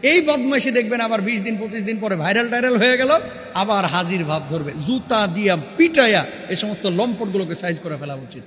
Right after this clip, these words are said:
এর জন্য দায়ী বাংলাদেশের কয়েকটা মিডিয়া। আলহামদুলিল্লাহ, আমি এখানে এরকম কাউকে অ্যালাউ করি না এবং ঢুকতেও দিই না। আমি যে কথাটা বলতে চাচ্ছি,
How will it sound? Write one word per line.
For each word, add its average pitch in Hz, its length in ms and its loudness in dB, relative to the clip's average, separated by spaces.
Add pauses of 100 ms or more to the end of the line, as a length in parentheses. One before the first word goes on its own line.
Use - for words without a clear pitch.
(100)
এর 175 40 0
জন্য 247 180 4
দায়ী 240 320 8
বাংলাদেশের 240 500 2
কয়েকটা 233 320 0
মিডিয়া। 208 300 4
আলহামদুলিল্লাহ, 226 580 0
আমি 226 140 -2
এখানে 220 220 0
এরকম 214 260 -2
কাউকে 190 180 -2
অ্যালাউ 185 220 0
করি 156 200 -4
না 123 100 -10 (720)
এবং 190 200 0
ঢুকতেও 208 340 2
দিই 170 160 0
না। 127 80 -8 (680)
আমি 220 200 2
যে 247 160 2
কথাটা 262 240 2
বলতে 240 260 4
চাচ্ছি, 262 540 0